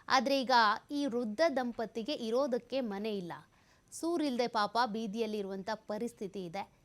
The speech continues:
ಮಾನವೀಯ ದೃಷ್ಟಿಯಿಂದ ನೋಡೋದಾದ್ರೆ ಇವರಿಗೆ ಒಂದು ಸೂರು ಬೇಕೇ ಬೇಕು.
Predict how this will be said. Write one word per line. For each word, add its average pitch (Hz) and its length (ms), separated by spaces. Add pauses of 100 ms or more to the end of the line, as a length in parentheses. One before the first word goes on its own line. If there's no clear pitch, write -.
(560)
ಮಾನವೀಯ 285 560 (100)
ದೃಷ್ಟಿಯಿಂದ 247 500
ನೋಡೋದಾದ್ರೆ 233 680
ಇವರಿಗೆ 269 560
ಒಂದು 269 360
ಸೂರು 320 300
ಬೇಕೇ 247 400
ಬೇಕು. 196 480